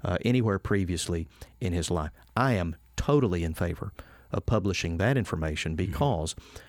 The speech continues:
Speaker 1: uh, those who have been trained and skilled in being finders of fact, not in reviewers of accusations,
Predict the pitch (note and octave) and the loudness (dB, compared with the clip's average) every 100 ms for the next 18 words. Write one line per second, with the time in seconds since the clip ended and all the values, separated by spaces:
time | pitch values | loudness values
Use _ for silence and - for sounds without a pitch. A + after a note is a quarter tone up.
0 | - - - G2+ F#2 G#2+ A2+ C#3+ D#3 C#3 | -20 -18 -6 -2 -2 0 4 4 4 2
1 | B2 G#2+ A2 G2+ F#2+ E2+ E2 - A#2 B2+ | 4 4 2 2 0 0 -2 0 2 2
2 | B2+ F#2+ F2 - A2+ A2+ G#2+ F2+ F#2+ G#2 | 2 0 0 0 2 4 2 2 2 0
3 | G2 G2+ A2 A2+ G2 F2 - F#2+ - D3 | 0 2 2 2 2 0 -2 -4 0 0
4 | G2 - - - _ _ - - - - | 0 -4 -14 -18 _ _ -20 -20 -20 -4
5 | G2 A#2 - C3 A#2+ G#2+ G2 A2+ A#2+ G#2+ | 2 2 2 2 4 4 4 4 4 2
6 | F#2 F2+ F2+ F2+ F#2+ C#3 - D#2 D2+ | 2 0 0 0 2 0 0 -4 -6